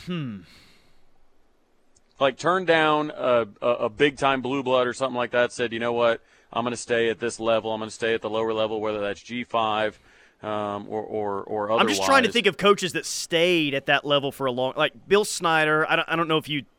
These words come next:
Speaker 1: qualify Kansas State as to what you're saying, but he stayed there. Jeff Tedford was at Fresno State for a while, and then did he t-,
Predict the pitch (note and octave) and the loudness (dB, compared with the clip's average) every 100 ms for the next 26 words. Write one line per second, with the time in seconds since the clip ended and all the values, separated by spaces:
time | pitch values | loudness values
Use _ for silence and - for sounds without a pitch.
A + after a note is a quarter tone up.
0 | _ - D3 C#3 D3 C3+ - D3 B2+ A#2 | _ -2 0 0 0 0 0 -4 -4 -8
1 | - C#3 A#2 G#2+ A#2+ A#2+ G2+ - A2 G2+ | -6 -4 -4 -6 -6 -8 -8 -8 -8 -6
2 | A2 - - _ _ - A#2+ D3+ - C3 | -10 -14 -20 _ _ -8 -4 -4 -2 -2
3 | A#2+ G2+ A2 A2 A2+ - _ _ _ _ | -2 -4 -4 -4 -4 -8 _ _ _ _
4 | G#2+ F3 G#3 - F#3+ G3 G3 D#3 D#3 C#3+ | 0 2 2 0 2 2 2 0 0 -2
5 | - E3 E3+ C#3+ D#3 C#3+ - D#3 - C#3 | -4 2 4 4 0 -2 -2 -2 -2 -2
6 | B2 B2+ C3 B2+ A#2 A#2 B2+ A#2 A2 C3+ | 0 2 2 4 2 -2 -6 -8 -8 -6
7 | D#3+ E3 C#3+ | -6 -4 -6